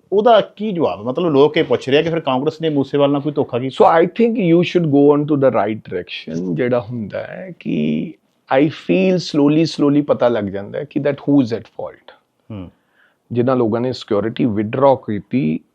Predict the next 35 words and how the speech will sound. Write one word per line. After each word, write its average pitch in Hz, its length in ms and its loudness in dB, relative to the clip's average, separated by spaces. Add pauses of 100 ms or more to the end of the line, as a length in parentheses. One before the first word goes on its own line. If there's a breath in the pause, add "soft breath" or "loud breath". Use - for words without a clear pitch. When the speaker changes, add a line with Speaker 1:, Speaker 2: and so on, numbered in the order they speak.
(420)
Speaker 2:
being 123 300 -2 (100)
a - 20 -2
threat 147 500 0
ਹੈ, - 200 -10 (1700)
ਉਹ 180 240 6
ਲੋਕ 135 500 0 (560)
ਜ਼ਿੰਮੇਦਾਰ 120 640 -2
ਹੋ 110 60 -10
ਸਕਦੇ - 380 -16
ਹੈ। - 100 -20 (640)
ਮੇਰੀ 180 300 4
ਟੀਮ 170 240 2
ਦੇ 170 80 4
ਵਿੱਚ 160 180 0
ਬਹੁਤ 143 240 2
ਸਾਰੇ 143 240 2
ਲੋਕ 110 220 -2
ਕੰਮ 98 200 -4
ਕਰਦੇ 101 380 -8
ਹੈ। 156 140 -4 (200)
ਅਸੀਂ 123 200 -2
ਹੁਣ 127 340 -2
ਟੀਮ 135 300 0
ਐਕਸਪੈਂਡ 131 500 -2
ਵੀ 123 120 -4
ਕਰ 113 180 -4
ਰਹੇ 107 100 -6
ਹਾਂ, 113 80 -6
ਜਿਵੇਂ 113 280 -4
ਜਿਵੇਂ 110 180 -6
ਸਾਡਾ 110 260 -6
ਇਲੈਕਸ਼ਨਸ 104 520 -10
ਆਉਂਦਾ 92 220 -16
ਹੈ। - 320 -20
Speaker 1:
ਹੂੰ। 98 160 -14